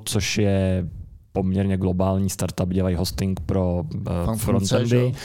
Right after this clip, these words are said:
Speaker 1: Přesně, oni teďkon, eh, mají v privátní alfě něco, čemu říkají V zero, V zero Dev,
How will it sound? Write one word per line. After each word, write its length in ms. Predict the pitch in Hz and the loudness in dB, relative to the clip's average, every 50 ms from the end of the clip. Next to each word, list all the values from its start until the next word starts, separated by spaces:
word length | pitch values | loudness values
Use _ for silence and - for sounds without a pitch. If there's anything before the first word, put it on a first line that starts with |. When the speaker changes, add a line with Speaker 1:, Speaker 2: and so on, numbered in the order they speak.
| - - - - - - - | -14 -16 -16 -20 -20 -12 -6
Speaker 1:
Přesně, 440 | - - - 113 - 113 113 107 - | -2 -2 -2 0 2 2 2 2 2
oni 360 | - 107 113 113 113 110 107 | 0 2 2 2 2 2 2
teďkon, 800 | 95 - 110 101 - - - 117 113 110 107 107 107 104 101 95 - - | 0 0 -2 -2 -2 0 0 2 2 4 4 2 2 2 2 2 2 0
eh, 260 | - 98 98 95 92 | 0 0 2 2 2
mají 340 | 98 101 101 101 98 95 85 | 2 2 2 2 2 2 0
v 160 | - - - - _ | 0 -2 -6 -6 _
privátní 720 | - 113 113 107 110 117 117 113 113 - - 165 - - | 0 2 2 4 4 4 2 2 0 0 -2 -4 -2 0
alfě 400 | - 104 104 98 - - 117 110 | 0 0 0 0 0 2 2 2
něco, 200 | 104 98 - 107 | 2 2 0 -2
čemu 360 | 98 - - 113 107 107 101 | -4 -4 -2 -2 0 0 2
říkají 380 | 90 101 101 - 107 101 98 90 | 2 0 0 0 0 0 0 2
V 260 | 82 101 104 107 104 | 2 2 2 4 2
zero, 440 | 90 85 87 90 92 101 107 113 120 127 127 127 123 - - - - - - - - - - - - - _ - - - | 2 2 2 2 2 4 4 4 4 2 2 0 -4 -6 -8 -10 -10 -12 -12 -14 -16 -18 -20 -20 -20 -20 _ -14 -6 -2
V 160 | 95 104 110 107 | 0 2 2 2
zero 240 | 101 113 110 110 | 2 2 2 2
Dev, 380 | 104 92 104 113 110 98 - | 2 2 2 2 2 2 -2